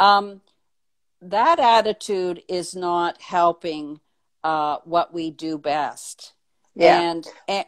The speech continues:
Speaker 1: and there are, and not every artist is starving, and not every artist needs to sell, sell their work for half price.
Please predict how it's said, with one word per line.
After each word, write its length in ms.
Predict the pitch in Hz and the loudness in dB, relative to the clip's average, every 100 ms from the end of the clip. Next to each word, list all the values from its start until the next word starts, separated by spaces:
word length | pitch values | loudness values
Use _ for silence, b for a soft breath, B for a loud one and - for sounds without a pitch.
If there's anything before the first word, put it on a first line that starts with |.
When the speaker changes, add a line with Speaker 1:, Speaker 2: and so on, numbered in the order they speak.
| - | -8
Speaker 1:
and 260 | 208 202 196 | -6 -4 -2
there 160 | 220 | 2
are, 200 | 214 208 - _ | 4 4 0 _
and 240 | 220 214 - - | -10 -10 -12 -12
not 320 | 214 226 285 | -4 0 0
every 320 | 254 220 208 | 0 -4 -6
artist 560 | 180 180 175 170 165 - - | -2 -2 -2 -6 -14 -18 -14
is 180 | 175 165 | -12 -12
starving, 640 | - 170 160 156 156 151 - | -6 -2 -2 -2 -6 -10 -6
and 200 | 180 185 | -6 -4
not 340 | 208 226 254 | -2 -2 -2
every 360 | 208 208 202 - | -2 -2 -2 -8
artist 540 | - 180 170 170 170 - | -2 0 0 -4 -12 -10
needs 300 | 175 170 - | -8 -8 -10
to 100 | 170 | -14
sell, 320 | - 175 170 | -4 -2 -2
sell 360 | - 180 175 165 | -2 2 4 4
their 180 | 170 160 | 0 -6
work 380 | 160 160 156 _ | -4 -6 -8 _
for 300 | 165 160 156 | -6 -4 -4
half 360 | 165 139 - - | -2 -4 -4 -6
price. 680 | 160 147 87 - - - | -4 -4 -6 -16 -20 -20